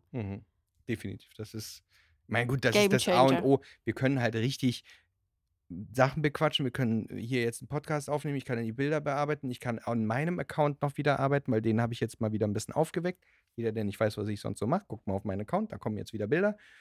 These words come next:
Speaker 2: Felix
Speaker 1: und so
Speaker 2: ist
Speaker 1: weiter.
Speaker 2: Fotograf.
Speaker 1: Ich zeig jetzt noch viel mehr. <laughs> Übrig-, übrigens bin ich Fotograf.
Speaker 2: <laughs>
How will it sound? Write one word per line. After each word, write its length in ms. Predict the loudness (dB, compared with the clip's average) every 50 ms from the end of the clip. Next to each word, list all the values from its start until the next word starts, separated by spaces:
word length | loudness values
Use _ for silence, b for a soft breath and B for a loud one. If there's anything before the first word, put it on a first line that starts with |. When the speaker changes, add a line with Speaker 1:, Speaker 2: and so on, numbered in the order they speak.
| b b b
Speaker 2:
Felix 220 | -2 0 0 0
Speaker 1:
und 60 | 2 2
so 40 | 4
Speaker 2:
ist 40 | 4
Speaker 1:
weiter. 100 | 4 2
Speaker 2:
Fotograf. 320 | 0 0 0 0 0 0 0
Speaker 1:
Ich 60 | 0
zeig 220 | 0 0 0 0
jetzt 160 | -2 -8 -6 -8
noch 100 | -8 -6
viel 140 | -4 -4
mehr. 200 | -4 -2 -4 -4 -4
<laughs> 40 | -2
Übrig-, 420 | -2 0 0 -2 -2 -4 -4 -2 2
übrigens 360 | 2 4 6 6 4 4 2 2
bin 180 | 2 2 2
ich 100 | 2 2
Fotograf. 440 | 2 4 4 6 6 6 6 4 4 0
Speaker 2:
<laughs> 60 | -2